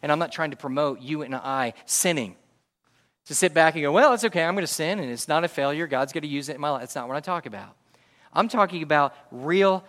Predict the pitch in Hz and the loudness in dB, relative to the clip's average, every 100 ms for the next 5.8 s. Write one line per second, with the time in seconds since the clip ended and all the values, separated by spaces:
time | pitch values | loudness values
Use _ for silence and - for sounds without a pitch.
0 | - - 160 - 110 - 120 127 147 170 | -8 -4 -2 -4 -10 -8 -12 -10 -8 -6
1 | 175 160 156 143 139 139 135 - 120 117 | -6 -8 -8 -4 -2 -4 -6 -12 -10 -10
2 | - - _ _ _ _ - 185 170 202 | -12 -20 _ _ _ _ -6 -4 0 0
3 | 180 - 147 - 214 214 214 - 156 131 | 0 -2 -8 -6 -4 -4 -6 -2 -2 -2
4 | - 131 156 165 - - 156 117 - 180 | -8 -8 -6 -6 -8 -6 -6 -6 -8 -8
5 | 180 156 147 151 139 147 147 - | -6 -8 -6 -6 -4 -4 -4 -8